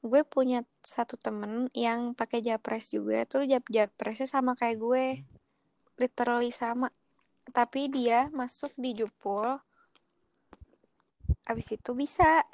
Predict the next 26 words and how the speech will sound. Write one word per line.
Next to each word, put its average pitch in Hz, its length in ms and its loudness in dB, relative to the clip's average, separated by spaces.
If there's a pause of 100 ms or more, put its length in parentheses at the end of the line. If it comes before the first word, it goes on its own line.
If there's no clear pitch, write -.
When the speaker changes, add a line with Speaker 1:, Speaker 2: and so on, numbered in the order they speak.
(160)
Speaker 1:
Di 240 240 -4
Speaker 2:
Masuk, 262 240 -4
Speaker 1:
Jupul 285 80 2
Speaker 2:
tapi 240 240 -6
Speaker 1:
bisa. 202 480 -2 (400)
Abis 226 320 -6
itu 226 400 -4 (720)
gue 254 320 2
udah, 269 320 2 (320)
jadi 254 240 -2
tuh 330 160 -2
gue 339 80 0
sempat 311 400 -4
ketiga 220 400 -4
juga 202 480 -2
sama 226 80 -8
Speaker 2:
Oh, 220 160 0
di - 80 -8
Speaker 1:
nyokap - 80 -8
gue. 202 240 -6
Speaker 2:
Jupul. 214 80 -6
Speaker 1:
Nyokap 214 240 -6
gue 240 160 0
tuh 311 80 -4
mau 302 240 0
gue 233 100 6